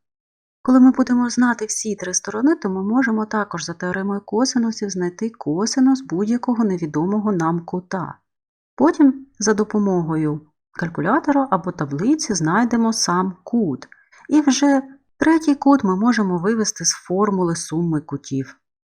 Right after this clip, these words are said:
Тобто сто вісімдесят мінус сума двох інших кутів. Давайте подивимось на прикладі. Отже, дано у нас дві сторони і кут між ними сорок градусів. Треба знайти іншу сторону і два інших кути.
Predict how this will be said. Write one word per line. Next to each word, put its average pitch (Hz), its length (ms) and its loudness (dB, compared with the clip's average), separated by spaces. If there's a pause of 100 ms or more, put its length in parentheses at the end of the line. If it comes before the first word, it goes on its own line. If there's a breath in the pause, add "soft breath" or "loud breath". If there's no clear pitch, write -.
Тобто 180 260 -4
сто 180 220 -2
вісімдесят 180 680 0
мінус 220 460 2 (140 soft breath)
сума 208 460 0
двох 156 360 -6
інших 165 340 -4
кутів. - 480 -10 (1040 soft breath)
Давайте 214 300 4
подивимось 196 540 0
на 170 100 -2
прикладі. 127 520 -12
Отже, 262 260 0
дано 190 320 -2
у 160 60 0
нас 143 360 -2
дві 175 220 -2
сторони 160 560 0 (680 loud breath)
і 302 160 6
кут 226 320 0
між 160 200 0
ними 127 260 -2
сорок 220 420 -2
градусів. - 540 -8
Треба 294 300 0
знайти 160 520 -2 (560)
іншу 165 420 -2
сторону 269 460 4
і 147 80 2
два 190 260 0
інших 175 560 -4
кути. 120 320 -10